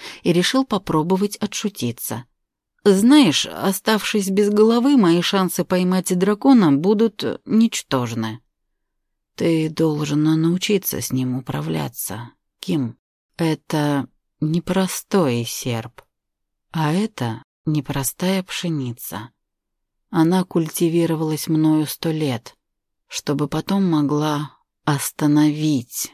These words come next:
голод в твоём мире. А собрать её можно только этим серпом", —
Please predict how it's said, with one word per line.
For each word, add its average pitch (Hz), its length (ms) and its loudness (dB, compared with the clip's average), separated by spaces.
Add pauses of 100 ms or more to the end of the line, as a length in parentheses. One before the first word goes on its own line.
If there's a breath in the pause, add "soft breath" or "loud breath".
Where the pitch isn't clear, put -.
(120)
голод 139 840 0 (240)
в - 140 -20
твоём 131 500 -2
мире. 123 680 -2 (600)
А 147 140 -2
собрать 147 640 0
её 165 240 0
можно 160 460 0
только 135 800 -4
этим 123 460 -8
серпом", — 123 800 -12